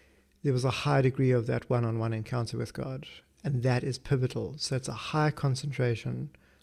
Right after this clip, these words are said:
of revelation amidst that gathering, and so much so that, that it's,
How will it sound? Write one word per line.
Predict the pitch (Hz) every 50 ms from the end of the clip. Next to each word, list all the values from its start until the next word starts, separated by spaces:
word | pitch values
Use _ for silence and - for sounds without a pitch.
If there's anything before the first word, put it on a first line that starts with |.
| - - _ -
of | 143 120 113
revelation | 127 127 120 123 123 120 117 117 113 - - 120 117 117 117 - -
amidst | 226 139 135 123 117 - - -
that | - 131 - -
gathering, | - 131 123 123 131 127 - - 151 151 175 156 _ _ _ _ _ _ _ _ _ _ _ _ -
and | 156 165 - - -
so | - - - 156 151
much | 160 156
so | - - 139 131
that, | 123 127 123 123 127 -
that | - 131 123
it's, | 123 117 - -